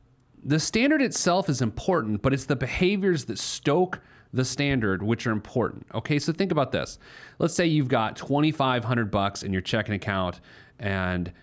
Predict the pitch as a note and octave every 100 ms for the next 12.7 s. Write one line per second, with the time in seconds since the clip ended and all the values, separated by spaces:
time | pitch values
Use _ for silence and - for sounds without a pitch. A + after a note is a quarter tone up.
0 | _ G2 G2+ G2 G2+ A2 G#2 A#2+ G#2+ G2
1 | - A2 G#2 G#2 C3 F3+ D#3 C#3 - -
2 | - C3 C#3+ G2+ E2 F2 D#2+ A2+ D3+ D3
3 | D#3+ D#3+ D#3 E3 F3 D#3 C#3 D#3 D#3 D#3+
4 | - E3 D#3 C#3 B2+ A#2+ C3 E3 C#3+ -
5 | B2+ A#2+ A2+ A2 D3+ C#3 - - - -
6 | - - C#3 C#3 D3 D3 D3 D3 G3+ -
7 | E3+ E3 D#3 A#2+ A#2 A#2 - _ _ _
8 | _ _ - _ - F2+ G#2 - A2 G2+
9 | D3 D3 A#2+ C3 B2 A#2+ A#2 G#2+ G2+ A#2+
10 | A#2 G#2+ - G#2 G#2 G#2+ G#2 G2+ F#2 G#2
11 | G#2 G#2 G2+ F#2+ G#2 A2 G#2+ A2 - G#2+
12 | G2+ G2 G2 - G2 F#2+